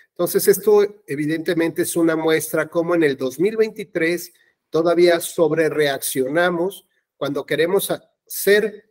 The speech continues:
jueces de nuestra propia causa, ¿no? Así que, bueno, sirva esto entonces para ir entendiendo un poco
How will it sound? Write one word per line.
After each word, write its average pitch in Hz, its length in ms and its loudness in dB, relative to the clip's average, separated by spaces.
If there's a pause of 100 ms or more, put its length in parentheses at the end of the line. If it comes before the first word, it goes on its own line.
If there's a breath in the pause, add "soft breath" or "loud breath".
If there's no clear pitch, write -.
jueces - 840 2
de 160 180 0
nuestra 156 420 -4
propia 131 380 -4
causa, - 340 -18 (400)
¿no? - 240 -16 (540 soft breath)
Así 220 260 -6
que, 233 120 4
bueno, 214 340 4
sirva 254 440 4
esto 214 240 2
entonces 202 440 -2
para 170 180 0
ir 180 120 2
entendiendo 165 600 -2
un 156 120 -8
poco 123 500 -6